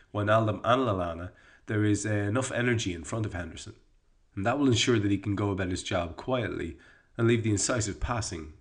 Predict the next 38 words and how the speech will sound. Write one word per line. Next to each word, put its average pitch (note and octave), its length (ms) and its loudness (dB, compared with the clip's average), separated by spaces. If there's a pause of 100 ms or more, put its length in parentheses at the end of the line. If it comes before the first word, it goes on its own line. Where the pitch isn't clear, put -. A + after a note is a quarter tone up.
(140)
to F#2 120 -4
the F2 120 -4
other F#2 200 -4
two. D#2+ 360 -10 (840)
Henderson, C3+ 520 2
in G#2 120 -2
his G#2 120 2
best A2 280 0
games G2+ 300 0
this G2 200 -2
season, F#2+ 280 0
has F#2+ 180 -4
kept - 280 -4
things E2 300 -6
simple. D#2+ 480 -6 (200)
He F#2+ 120 -2
has F2 200 -4
hustled, G#2+ 460 2 (360)
won G#2 200 0
balls E2+ 280 -4
back, G2+ 420 2 (420)
and A#2 80 -6
not C3+ 160 -4
tried G2+ 260 0
anything F2+ 640 -4
too C3+ 180 -2
extravagant. F#2 640 -6 (760)
There A2+ 120 0
are G2 140 2
complaints A2 680 -4
about F2+ 220 -4
his E2 160 -6
safe F#2 340 -2
passing, F2 520 -8
but - 100 -10
that's - 200 -8
his G#2 140 0
role. A2 440 -2